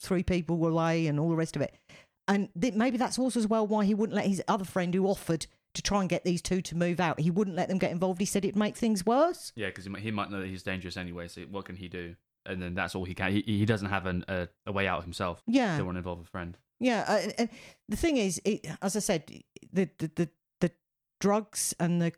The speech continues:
Speaker 1: crime families still massively exist still in London. It's, it's very, the police know. Obviously, the police do. The, the, the re-, the investigative journalists know. Obviously, they know, but they can't publish a lot of it because it's not provable.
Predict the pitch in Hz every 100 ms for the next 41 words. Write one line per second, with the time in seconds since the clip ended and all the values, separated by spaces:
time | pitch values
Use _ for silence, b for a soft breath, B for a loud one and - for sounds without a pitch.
0 | _ - - 208 202 180 - 165 156 156
1 | - - - 180 170 170 160 - 147 156
2 | 151 151 - 160 147 151 - - - 156
3 | 151 151 147 143 139 143 - 156 135 147
4 | 175 170 170 - b b - 381 277 -
5 | 151 139 190 220 _ - 208 - 175 147
6 | 160 143 - 151 147 214 214 202 190 214
7 | 202 - B B B B _ - 180 202
8 | 175 202 - - 190 175 220 214 196 151
9 | 147 - 165 151 131 131 185 170 - 180
10 | 170 170 180 165 143 151 170 165 190 185
11 | - - 196 170 - 147 139 156 - 190
12 | 175 - 180 - 233 247 190 151 117